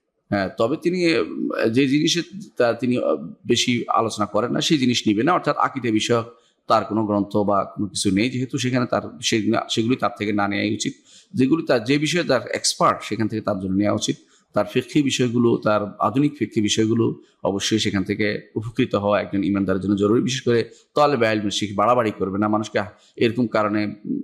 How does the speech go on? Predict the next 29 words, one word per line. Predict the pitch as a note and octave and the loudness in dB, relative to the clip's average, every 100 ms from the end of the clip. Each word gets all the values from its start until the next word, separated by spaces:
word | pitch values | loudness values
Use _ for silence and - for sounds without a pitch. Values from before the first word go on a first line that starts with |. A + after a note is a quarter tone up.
| - | -4
বে-, | G2+ A2+ | 0 2
ব্যক্তিগত | A2+ G#2+ - A2+ G2 | 2 -2 0 0 2
বা | G#2 G#2 | 0 2
মানহাজি | G#2 G#2 A2+ G#2+ | 0 0 -2 -2
কারণে | G#2+ G#2 | -2 -2
বা | |
মাযহাবী | G#2 G2+ B2 B2+ | -2 0 0 0
কারণে | B2 G#2 G#2 | 0 -2 -4
তার | G2 - | -6 -6
থেকে | G#2+ | -4
ইলম | G#2+ G#2+ | -2 -2
নেওয়া | A#2 A2 | -2 -2
থেকে | A2 A2 - - _ G#2+ | -2 -4 -4 -8 _ 0
দূরে | A#2+ C3 | 2 2
থাকলে | C3+ C3 A2 F#2 - _ _ | -2 0 0 -2 -8 _ _
দুনিয়াতে | G#2+ B2+ A#2+ A2 | 2 4 4 2
ইলম | G#2 G#2+ A2 | 2 2 0
আর | G#2+ | 0
প্রচার | - G#2 G2+ | -2 0 -2
প্রসার | G#2+ A2+ | -2 -4
হতো | G#2 F#2+ | -4 -2
না, | F#2+ | -2
কারণ | F2+ G2+ G#2+ | 0 0 2
মানুষ | G#2 A#2+ - | 0 0 0
সংকীর্ণতায় | - A#2+ C#3 C#3 A2+ A2 | -2 0 2 2 2 0
ভুগবে | G#2 G2 G2+ | 0 -2 -2
তখন। | F#2+ F#2 - | -2 -2 -2
এই | |
জন্য | A2+ C3 C#3 | 2 2 2